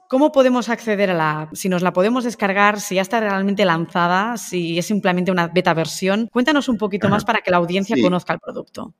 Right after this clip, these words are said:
Speaker 2: Claro. Sí, la página web nuestra es podervolar punto org,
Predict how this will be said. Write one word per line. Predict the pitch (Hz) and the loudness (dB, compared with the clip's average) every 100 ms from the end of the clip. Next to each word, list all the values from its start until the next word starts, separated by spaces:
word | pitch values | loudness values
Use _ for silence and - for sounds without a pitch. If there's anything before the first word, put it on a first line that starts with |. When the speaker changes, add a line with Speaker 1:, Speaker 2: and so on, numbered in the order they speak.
| _ _ | _ _
Speaker 2:
Claro. | 113 95 - - _ _ | 0 2 0 -6 _ _
Sí, | - - 160 113 | -6 2 4 2
la | 95 95 | -2 -6
página | 120 127 131 | -6 -4 0
web | 123 127 123 | 6 8 8
nuestra | 117 127 123 131 107 | 2 -2 2 2 2
es | |
podervolar | 104 107 101 107 98 104 110 - | 2 4 4 4 4 2 2 -2
punto | 104 98 - - | -4 0 0 2
org, | 113 98 82 95 | 4 4 0 -6